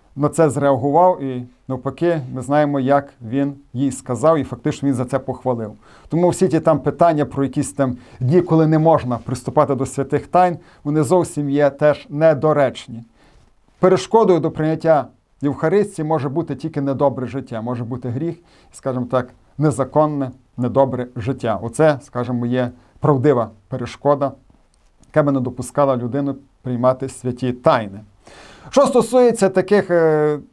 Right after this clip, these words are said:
там цитат: як «Хто тебе вдарить у праву щоку і підстав ліву», чи як, наприклад, реагувати на те, що Христос сказав Петрові сховати свій меч,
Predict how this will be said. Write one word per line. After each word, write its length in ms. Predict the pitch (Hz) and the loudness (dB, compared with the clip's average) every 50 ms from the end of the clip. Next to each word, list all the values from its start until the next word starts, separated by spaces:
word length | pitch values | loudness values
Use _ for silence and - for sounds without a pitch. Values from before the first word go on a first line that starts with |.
| _ _ _ _ _ _ _ _ | _ _ _ _ _ _ _ _
там 160 | - 143 139 | -2 -2 -2
цитат: 500 | 135 - 147 143 147 175 170 160 151 160 | -2 -6 -8 -2 2 4 4 4 2 0
як 220 | 135 123 123 127 127 | -2 -4 -4 -4 -4
«Хто 160 | - - 170 | -4 -4 -2
тебе 240 | 170 170 127 156 160 | 0 0 -2 0 -2
вдарить 360 | 147 127 165 165 160 151 123 | 0 2 2 2 2 2 -2
у 80 | 143 | -6
праву 300 | 135 - 156 156 143 139 | -4 -2 0 0 0 -2
щоку 320 | 139 - - - 123 - 135 | -6 -10 -12 -12 -6 -6 -6
і 40 | 135 | -6
підстав 460 | 131 123 113 - - - 139 135 139 | -6 -10 -14 -8 -2 -2 0 0 0
ліву», 400 | 156 196 214 202 185 185 175 165 | -2 0 2 2 2 2 -2 -2
чи 200 | - - - 143 | -4 -6 -4 -4
як, 160 | 143 143 131 | -2 -2 -2
наприклад, 440 | 135 135 139 - 147 147 143 135 127 | -4 -6 -4 -4 -6 -4 -4 -4 -4
реагувати 500 | 131 135 123 127 131 143 147 143 147 135 | -2 -4 -4 0 2 2 2 2 0 -4
на 100 | 135 131 | -6 -6
те, 200 | 127 - 139 131 | -4 -2 -4 -4
що 280 | 131 - - 131 - 127 - _ _ _ - - _ - _ | -4 -6 -8 -8 -8 -8 -10 _ _ _ -20 -20 _ -16 _
Христос 360 | - 147 139 - 160 156 120 | -6 -6 -2 0 0 0 0
сказав 340 | - - 135 131 147 139 143 | -2 -4 0 0 0 0 0
Петрові 460 | 165 151 156 175 190 220 208 196 185 | -2 -2 2 2 4 4 4 2 -2
сховати 520 | 185 - - 170 170 175 170 165 165 165 | -4 -2 -2 0 4 4 4 2 2 -6
свій 260 | 156 - - 156 160 | -10 -10 -8 -8 -6
меч, 400 | 165 165 165 160 160 160 - - | -2 2 2 2 2 0 -4 -14